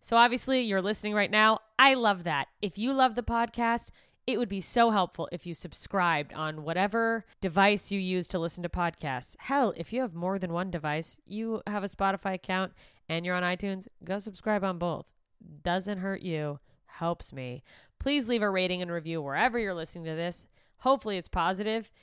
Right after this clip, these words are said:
And if you have some constructive questions or feedback, I would love for you to send those to me directly instead of just leaving them in a review, especially if they're specific to one episode. You can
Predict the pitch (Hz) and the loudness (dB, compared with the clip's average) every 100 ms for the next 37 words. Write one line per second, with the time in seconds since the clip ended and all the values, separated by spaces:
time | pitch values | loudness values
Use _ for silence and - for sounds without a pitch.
0 | _ _ - 233 240 262 262 262 269 240 | _ _ -4 -2 2 4 8 8 6 2
1 | - 262 262 254 - 339 - 269 196 - | -2 -2 -2 -4 2 2 4 2 2 -2
2 | 208 185 - 190 180 - 185 175 220 240 | 0 0 -2 -6 -8 -6 -4 2 4 2
3 | - 427 254 220 233 247 254 240 277 262 | 0 0 4 4 2 -2 -4 -4 -4 -4
4 | 269 - 262 277 277 254 - _ - 330 | -4 -6 -6 -4 -4 -8 -16 _ 0 4
5 | 359 220 190 180 - 214 202 202 170 214 | 4 2 -2 -4 -6 -6 -6 -6 -4 -2
6 | 240 240 240 240 240 240 233 277 190 - | -2 -2 -2 0 0 0 2 2 2 0
7 | 262 254 220 220 - 196 - - 233 233 | -4 -2 0 -2 -2 -6 -6 -4 -4 -2
8 | 202 214 233 226 - 170 147 - - - | 0 2 2 0 -2 -2 -4 -12 -20 -8
9 | 247 - 247 | -4 0 0